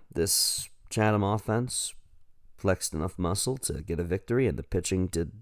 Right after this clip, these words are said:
its job for the overwhelming part. And that is how the games yesterday wrapped themselves up. The games today, I've already mentioned Brewster Hyannis. Brewster has a chance to clinch the number one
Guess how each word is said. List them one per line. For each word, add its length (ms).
its 280
job 320
for 80
the 140
overwhelming 500
part. 340
And 260
that 240
is 140
how 400
the 240
games 340
yesterday 340
wrapped 280
themselves 600
up. 220
The 180
games 420
today, 360
I've 200
already 180
mentioned 400
Brewster 320
Hyannis. 520
Brewster 360
has 140
a 20
chance 380
to 80
clinch 300
the 80
number 220
one 320